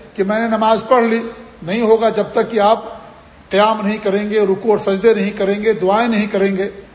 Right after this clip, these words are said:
وہ تمام اعمال نہیں کریں گے، اس وقت تک آپ کی صلاۃ نماز مکمل نہیں ہوگی۔ دل کے جو اعمال انسان اس کو دل سے کرتا ہے، زبان سے نہیں کرتا اس کو۔ دل کا عمل کیا ہے؟ ارادہ،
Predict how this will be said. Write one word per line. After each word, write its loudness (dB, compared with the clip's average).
وہ -8
تمام 2
اعمال 2
نہیں -2
کریں 2
گے، -4
اس -4
وقت -2
تک 0
آپ 2
کی -6
صلاۃ 0
نماز 0
مکمل -8
نہیں -4
ہوگی۔ -2
دل 2
کے 4
جو 4
اعمال 2
انسان -2
اس -10
کو -6
دل -6
سے -2
کرتا 0
ہے، 2
زبان -2
سے -2
نہیں -4
کرتا -2
اس 0
کو۔ -10
دل 2
کا 4
عمل -2
کیا 2
ہے؟ 0
ارادہ، 2